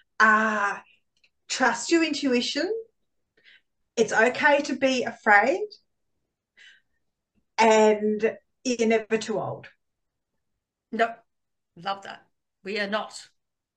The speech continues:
Speaker 2: We are not too old. So
Speaker 1: And it's
Speaker 2: thank
Speaker 1: not
Speaker 2: you.
Speaker 1: too, not too late. It's not.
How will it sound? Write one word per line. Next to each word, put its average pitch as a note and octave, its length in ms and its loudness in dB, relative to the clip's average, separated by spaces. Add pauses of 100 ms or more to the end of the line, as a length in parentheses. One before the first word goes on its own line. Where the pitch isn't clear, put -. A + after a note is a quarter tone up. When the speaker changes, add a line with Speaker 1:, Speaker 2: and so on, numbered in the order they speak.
(800)
Speaker 2:
We F3+ 200 -18
are F3+ 60 -16
not F3 300 -16
too E3+ 220 -12
old. D3+ 320 -18 (600)
So - 180 -6
Speaker 1:
And B3 220 0
it's B3 200 2
Speaker 2:
thank A#3 140 6
Speaker 1:
not B3+ 140 4
Speaker 2:
you. B3 180 -6
Speaker 1:
too, B3 240 -2 (380)
not B3 280 2
too A#3 200 0
late. D3 480 0
It's - 240 -16
not. E3+ 340 -8